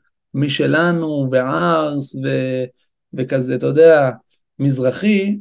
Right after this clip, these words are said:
אנשים כאילו עושים לו הנחות, כי טוענים שכל הרדיפה נגדו זה בגלל שהוא כזה. אבל זה לא נכון, הבן אדם עשה דברים, והיה צריך לקחת על זה אחריות. אבא שלו ניצל את העובדה שכך וכך קרה שם.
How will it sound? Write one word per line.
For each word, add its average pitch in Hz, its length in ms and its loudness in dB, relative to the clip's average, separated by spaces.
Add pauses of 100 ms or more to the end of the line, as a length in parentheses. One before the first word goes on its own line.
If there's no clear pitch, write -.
אנשים 135 400 -4
כאילו 151 240 -2
עושים 143 300 -4
לו 156 100 -2
הנחות, 160 560 0
כי - 140 -10
טוענים 135 380 -2
שכל 143 460 -4
הרדיפה 143 500 0
נגדו 131 360 -2
זה 123 120 -6
בגלל 127 360 0
שהוא 127 420 -6
כזה. 123 360 -2 (520)
אבל 127 100 -2
זה 143 100 -2
לא 202 120 0
נכון, 202 300 -4
הבן 131 160 -2
אדם 156 240 2
עשה 147 280 -2
דברים, 135 540 -4
והיה 127 300 -2
צריך 143 260 -6
לקחת 139 380 -8
על 139 60 -8
זה 139 140 -4
אחריות. 170 420 -2 (440)
אבא 147 180 2
שלו 156 160 -6
ניצל 147 340 -2
את 131 100 -2
העובדה 131 420 -2 (640)
שכך 131 680 -2
וכך 151 280 -2
קרה 156 240 0
שם. 202 180 -6